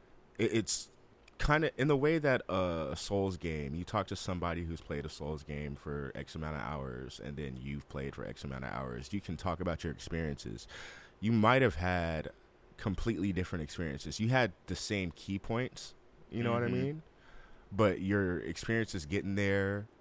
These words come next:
Speaker 1: um, the things you encountered getting there, completely different, right? Um,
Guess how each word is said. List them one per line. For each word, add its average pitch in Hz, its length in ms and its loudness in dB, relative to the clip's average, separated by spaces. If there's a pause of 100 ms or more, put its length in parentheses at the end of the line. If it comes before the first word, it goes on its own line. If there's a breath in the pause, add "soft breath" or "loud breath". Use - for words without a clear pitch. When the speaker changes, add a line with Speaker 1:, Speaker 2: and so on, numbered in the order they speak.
(220)
Speaker 1:
um, 76 720 0 (400)
the 92 100 2
things 101 380 0
you 101 100 4
encountered 95 600 0
getting 90 260 0
there, 95 180 2
completely 76 400 -6
different, - 420 -10
right? 76 280 -6 (920 loud breath)
Um, 78 760 -2